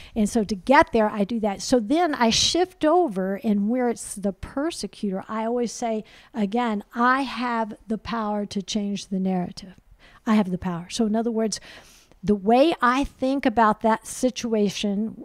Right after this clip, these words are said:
in that victim thing, that means something happened or I created something that happened,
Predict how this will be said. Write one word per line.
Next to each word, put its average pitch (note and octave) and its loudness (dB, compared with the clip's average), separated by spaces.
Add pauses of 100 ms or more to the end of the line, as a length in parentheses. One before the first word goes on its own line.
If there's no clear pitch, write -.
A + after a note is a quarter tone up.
in G#3 0
that G#3+ -2
victim G#3+ -2
thing, F#3+ -4
that G3+ -4
means G3+ -2
something G#3+ -2
happened F#3+ -4
or G3+ -4
I G#3 -4
created G#3+ -4
something F#3+ -4
that F3+ -8
happened, G#3 -4